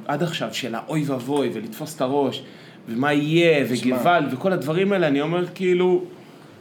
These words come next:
Speaker 2: אחי, ומה עם כל השבתות שהשחתנו בלנסוע לבלפור?
Speaker 1: ע-, עשינו את המוטל עלינו, עשינו, כאילו, את חלקנו במשחק הפוליטי, הפגנות, אתה יודע, זה חלק מהכלים שלנו. שיחקנו את הקלפים שלנו, לא התהפך בריבר, נפלנו,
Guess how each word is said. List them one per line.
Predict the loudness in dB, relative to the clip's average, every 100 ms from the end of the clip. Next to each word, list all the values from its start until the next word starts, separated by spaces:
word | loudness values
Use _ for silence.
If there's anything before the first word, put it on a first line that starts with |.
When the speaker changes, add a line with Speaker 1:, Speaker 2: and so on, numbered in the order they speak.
| -20 -20 -18 -4
Speaker 2:
אחי, | 0 2
ומה | 4 4
עם | 2
כל | 4 2
השבתות | 2 0 0 0 0
שהשחתנו | -2 -4 -2 -2 0 -2 -2
בלנסוע | 0 0 0 -4 -2 0 0
לבלפור? | 0 0 0 0 0 -2 -4 -8 -8 -10 -10
Speaker 1:
ע-, | -10 -10 -20 -12 -8
עשינו | -6 0 2 4
את | 2
המוטל | 0 0 2 4
עלינו, | 4 4 2 0
עשינו, | -2 0 2 2 2
כאילו, | 2 2
את | 0
חלקנו | -2 2 2 2
במשחק | 0 0 -2 -4
הפוליטי, | -4 -2 -2 -2 -6
הפגנות, | -6 -8 -6 -2 0 0 0 -6
אתה | -12
יודע, | -4 -4
זה | -4
חלק | -8 -10 -6
מהכלים | -2 -2 -2 -2 0 0
שלנו. | 0 0 0 -4 -8 -16 -20 -20 -12
שיחקנו | -8 -4 0 2 2
את |
הקלפים | 0 2 2 2 0
שלנו, | 0 0 2 0 -2 -4 -12 -20 -20 -20 -20 -2
לא | 0
התהפך | 2 2 2 2 2
בריבר, | 2 2 2 0 -2
נפלנו, | -2 2 4 4 2